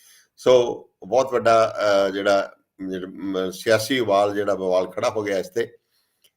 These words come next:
ਤੇ ਹੁਣ ਦੇਖਦੇ ਹਾਂ ਕਿ ਕਿਨ-, ਵੈਸੇ ਇੱਕ ਬੜੀ, ਮਤਲਬ ਅਜੀਬ, ਅਹ, ਜਿਹੜੀ ਹੈਗੀ ਕਿ ਬੀਜੇਪੀ ਜਿਹੜੀ ਹੈ, ਜਿਹੜੀ ਕਿ ਕੇਂਦਰ ਸਰਕਾਰ ਦੇ ਵਿੱਚ ਰਾਜ ਕਰ ਰਹੀ ਹੈ, ਐਨ ਡੀ ਏ ਦਾ ਵੱਡਾ ਹਿੱਸਾ ਹੈ,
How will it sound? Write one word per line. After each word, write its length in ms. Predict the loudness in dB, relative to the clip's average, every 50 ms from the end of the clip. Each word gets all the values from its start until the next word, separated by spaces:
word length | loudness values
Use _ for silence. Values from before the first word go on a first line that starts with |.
| _ _ _
ਤੇ 120 | 2 2
ਹੁਣ 220 | 2 2 0 -2 0
ਦੇਖਦੇ 340 | 0 0 0 0 2 2 2
ਹਾਂ 100 | 2 0 -4 -12 _ _ _ _ _
ਕਿ 120 | -8 -8 -6
ਕਿਨ-, 360 | -4 -4 -4 -4 -6 -10 -14 -18 _ _ _ _ _ _ _ 0
ਵੈਸੇ 460 | 2 2 2 4 2 2 2 2 0 -2
ਇੱਕ 200 | -4 -6 -4 -2
ਬੜੀ, 340 | -2 0 0 0 0 0 -2 -2 -4 -8 -10
ਮਤਲਬ 580 | -10 -8 -6 -2 -2 0 0 0 -2 -2 -4
ਅਜੀਬ, 360 | -4 -4 -2 -2 -2 -2 -2 -2
ਅਹ, 520 | 0 2 2 2 2 0 -2 -4 -6 -6
ਜਿਹੜੀ 280 | -4 -4 -2 -2 -2 -2
ਹੈਗੀ 400 | -2 -4 -2 -2 -2 -4 -4 -4
ਕਿ 180 | -2 -2 -2 -2
ਬੀਜੇਪੀ 680 | -4 -4 -4 -4 -2 -2 -2 -2 -2 -4 -4 -4 -2
ਜਿਹੜੀ 280 | -2 -4 -4 -2 -2 -2
ਹੈ, 280 | -4 -4 -6 -10 _ _ _ _ _ _ _ _ _ _ -6
ਜਿਹੜੀ 260 | -2 -2 -2 -2 -2
ਕਿ 480 | -2 0 2 2 2 0 -2 -6 -12 _ _ _ 0
ਕੇਂਦਰ 320 | 0 0 2 2 0 -2
ਸਰਕਾਰ 460 | -2 -4 -8 -6 -4 -2 -2 -2 -2
ਦੇ 120 | -4 -8 -8
ਵਿੱਚ 500 | -8 -10 -10 -8 -8 -8 -8 -8 -12 _ _ -6 -2
ਰਾਜ 180 | -2 -2 -2 -2 -4
ਕਰ 120 | -2 -2 -2
ਰਹੀ 280 | -2 -2 -2 -2 -2
ਹੈ, 300 | -2 -2 -4 -6 -8 _ _ _ _ _ _ _ _ _ _ _ _ -6
ਐਨ 140 | -4 -2 -2
ਡੀ 120 | 0 0
ਏ 120 | 2 2 2
ਦਾ 240 | 4 4 4 4
ਵੱਡਾ 320 | 2 0 -2 0 0 0 0
ਹਿੱਸਾ 300 | 0 -4 -6 -4 0 0
ਹੈ, 300 | 0 0 -2 -6 -14